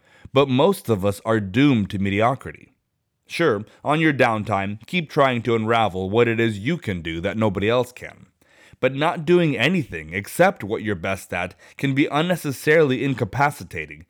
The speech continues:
and, frankly, in the way of feeding a lot of hungry customers. We don't clip a bird's wings if it can't be the highest flyer.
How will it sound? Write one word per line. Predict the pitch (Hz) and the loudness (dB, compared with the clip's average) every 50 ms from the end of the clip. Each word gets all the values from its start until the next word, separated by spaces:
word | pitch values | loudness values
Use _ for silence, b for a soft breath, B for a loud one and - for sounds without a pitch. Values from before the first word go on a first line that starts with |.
| b b b | b b b
and, | - 117 120 110 - | -6 -6 -6 -6 -8
frankly, | _ - - 151 175 190 139 - 107 104 95 87 b b b | _ -2 0 0 0 0 -2 -4 -4 -6 -6 -6 b b b
in | - 120 127 | -4 0 2
the | 127 123 | 4 4
way | 113 107 127 143 156 160 107 | 4 4 4 4 4 4 2
of | 110 101 | -2 -4
feeding | - - - 135 143 127 110 95 92 | -4 -4 -2 0 0 0 0 -2 -2
a | 92 | -2
lot | 95 104 117 120 113 | 2 2 4 4 2
of | 101 92 | 0 -2
hungry | 95 113 117 110 104 92 | -4 -4 -4 -4 -4 -6
customers. | - - 139 143 - - 104 85 71 - - - _ _ _ _ _ _ _ _ _ - | -6 -6 -6 -6 -6 -10 -14 -14 -14 -18 -20 -20 _ _ _ _ _ _ _ _ _ 0
We | 143 | 2
don't | 170 208 185 151 | 2 2 0 -4
clip | - - - 127 156 - - | -8 -4 0 0 2 2 2
a | 117 | 0
bird's | 92 85 120 127 127 120 95 | 2 2 4 4 4 2 -2
wings | 95 82 101 131 156 127 98 82 80 | -4 -2 0 0 0 0 -2 -4 -8
if | 87 82 | -10 -8
it | 101 101 92 | -8 -10 -6
can't | - - 135 120 113 | -4 -4 -4 -2 -2
be | 113 117 | -4 -2
the | 104 104 | -2 -4
highest | 90 - 113 117 117 104 92 - - | -4 -2 -2 -2 -2 -4 -6 -10 -14
flyer. | - - 98 117 127 101 80 | -6 -4 -2 -2 -2 -2 -6